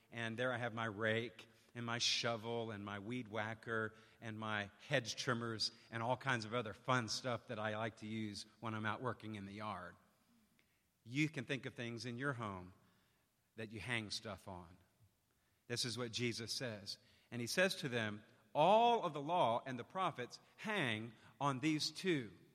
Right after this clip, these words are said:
They can't argue that. They could not argue that. The law and the prophets was their entire Bible. We have the Old Testament, we have the Torah, we have the prophets, and we have the Gospels and the letters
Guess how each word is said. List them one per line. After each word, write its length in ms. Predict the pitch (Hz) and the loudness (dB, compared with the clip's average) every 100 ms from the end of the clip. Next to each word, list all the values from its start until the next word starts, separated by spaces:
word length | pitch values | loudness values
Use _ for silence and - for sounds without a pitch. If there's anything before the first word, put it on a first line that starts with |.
| _ _ _ _ _ _ _ _ _ _ _ | _ _ _ _ _ _ _ _ _ _ _
They 80 | 104 | -6
can't 240 | 160 151 | -2 2
argue 300 | 151 156 127 | 2 0 -2
that. 360 | 113 92 - - _ - | -2 -4 -8 -20 _ -4
They 120 | 143 | -2
could 320 | 139 - 190 | -2 -2 0
not 220 | 151 117 104 | 2 0 0
argue 320 | 113 104 110 | -2 -2 -6
that. 280 | 98 85 82 _ _ _ _ _ _ _ _ _ _ 131 | -10 -14 -18 _ _ _ _ _ _ _ _ _ _ -2
The 100 | 151 | 0
law 240 | 139 175 196 | 4 6 4
and 80 | |
the 60 | 143 | 0
prophets 520 | 151 185 196 139 - | 0 0 0 -2 -4
was 220 | 151 135 | -2 -2
their 180 | 135 143 | 0 0
entire 760 | 127 120 - 139 143 147 151 160 | 0 -4 -4 0 2 4 2 2
Bible. 540 | 139 135 120 110 95 - - _ _ _ _ _ _ _ _ _ _ _ _ _ _ _ _ _ _ _ _ _ | 2 2 0 -4 -10 -14 -20 _ _ _ _ _ _ _ _ _ _ _ _ _ _ _ _ _ _ _ _ _
We 160 | 123 143 | 0 4
have 300 | 143 131 110 | 6 6 2
the 120 | 123 | -2
Old 340 | 123 127 131 | 0 0 0
Testament, 420 | - 139 - 131 | 0 0 0 -6
we 100 | 127 | -2
have 120 | 120 107 | -2 -2
the 60 | |
Torah, 500 | 110 143 131 135 139 | -6 -4 -2 0 -2
we 140 | 127 120 | -4 -2
have 160 | 120 | -4
the 60 | 110 | -4
prophets, 580 | - 127 127 127 - - - - | -6 -4 -2 -4 -6 -10 -12 -16
and 140 | 120 123 | -8 -4
we 100 | 131 | 0
have 160 | 131 | 0
the 80 | 117 | -2
Gospels 680 | 110 120 135 131 - 113 107 | 2 4 4 2 -4 -6 -4
and 120 | 107 | -4
the 60 | 104 | -2
letters 560 | 120 139 120 104 - | 2 4 4 -2 -6